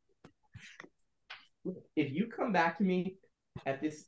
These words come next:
at the offseason and say, "All right, look, we can get Corbin Burns, but it's gonna cost Meyer and Anthony," I'm probably saying, "Fine, go ahead, do it."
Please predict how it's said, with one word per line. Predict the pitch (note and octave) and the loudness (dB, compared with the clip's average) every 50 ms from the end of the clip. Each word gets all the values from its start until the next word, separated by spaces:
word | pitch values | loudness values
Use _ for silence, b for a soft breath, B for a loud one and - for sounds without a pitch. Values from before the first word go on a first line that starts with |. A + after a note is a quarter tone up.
| - | -8
at | C3+ C3 | -6 -4
the | C3+ C#3 | -2 0
offseason | B2+ C3 C3+ - - D3+ C#3+ | 0 -2 -2 -2 -2 -2 -2
and | C3+ C3 - | -2 -2 0
say, | D3+ C3+ | 0 2
"All | - G3 G#3 | 6 6 6
right, | F#3+ E3 D#3+ | 6 6 6
look, | F3 B2+ - - - _ _ _ _ _ _ _ - | 4 2 2 0 -4 _ _ _ _ _ _ _ -2
we | C3+ E3+ E3 | 0 0 2
can | - F#3+ D#3 | 2 2 4
get | F#3 F#3 F#3 - | 4 2 2 4
Corbin | - G3+ G3 F3+ F3 D#3 | 4 4 4 4 4 4
Burns, | D#3+ D#3 D#3 D#3 D#3 D#3 - | 6 6 6 6 4 2 -2
but | C3 B2+ | -4 -6
it's | A#2+ - | -4 -4
gonna | C#3 C3+ C3 C3+ | -4 -4 -4 -4
cost | - C#3 B2+ B2+ B2 - | 0 0 2 2 0 0
Meyer | B2 A#2+ A#2+ A#2+ B2 B2 A#2+ | 0 2 4 6 6 6 6
and | A2 G#2+ A2 | 4 2 2
Anthony," | A#2 A#2+ - C#3 C3 C3 C3 C3 - _ _ _ _ _ _ _ _ _ _ _ _ _ _ _ _ _ _ - | 0 0 0 0 -2 -2 -4 -6 -10 _ _ _ _ _ _ _ _ _ _ _ _ _ _ _ _ _ _ 4
I'm | D#3+ F3+ F3 | 4 6 8
probably | - G3 G3 G3 F#3 E3+ F#3+ F#3 | 8 8 8 8 6 4 2 2
saying, | - F3+ E3 E3 D#3+ D3+ D3+ D3+ - - - | 4 4 4 6 4 4 2 -2 -10 -4 0
"Fine, | C#3 C3+ C3 A#2+ G#2+ G2+ G2+ F#2+ | 2 4 4 4 4 2 0 2
go | A#2 A#2+ A#2+ A#2 | 4 6 6 6
ahead, | A2 A2 A#2+ A2 G2+ F#2+ - - | 6 4 4 2 2 0 -4 -4
do | - A#2+ A2+ G2+ | -2 0 0 2
it." | - - - | 0 -2 -4